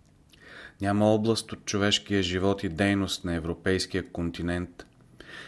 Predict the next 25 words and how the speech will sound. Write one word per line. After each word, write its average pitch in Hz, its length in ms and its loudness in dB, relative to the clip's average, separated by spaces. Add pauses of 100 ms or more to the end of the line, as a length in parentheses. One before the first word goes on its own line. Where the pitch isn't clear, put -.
(140)
които 104 380 0
да 90 140 -2
не 90 140 -2
са 104 180 2
засегнати 98 680 0
от 90 200 -4
импулса 92 560 -2
на 87 120 -2
бялото 90 460 0
братство. 92 540 -2 (380)
Богатият 87 680 0
духовен 92 480 0
и 87 80 -4
културен 92 520 0
живот, 92 380 0
който 95 340 0
се - 180 -2
развива 92 420 2
в 90 80 -12
течение 98 480 0
на 90 140 -2
вековете 90 580 -2
на 87 80 -4
европейския 87 800 -2
континент, 87 720 -6